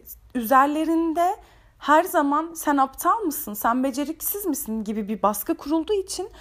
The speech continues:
mesai saatleri dışına taşırıyor işlerini. Başka bir stres var yani üzerimizde. Bunu tam olarak belki kelimelere dökemem.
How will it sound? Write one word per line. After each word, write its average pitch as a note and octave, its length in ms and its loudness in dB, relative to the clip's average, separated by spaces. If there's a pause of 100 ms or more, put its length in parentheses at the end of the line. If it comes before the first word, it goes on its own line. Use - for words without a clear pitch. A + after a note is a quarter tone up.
(180)
mesai B3 380 2
saatleri A3 500 0
dışına G#3 280 -2
taşırıyor A#3+ 720 -2
işlerini. F#3+ 600 -6 (1800)
Başka C4+ 480 2
bir F4 40 6
stres F#3+ 480 -2
var F3+ 160 4
yani E3+ 240 -2
üzerimizde. F#3 440 -4
Bunu A#3+ 180 -6
tam C4+ 220 -2
olarak B3+ 400 -4
belki A#3+ 260 -4
kelimelere A#3 560 -4
dökemem. B3 520 -4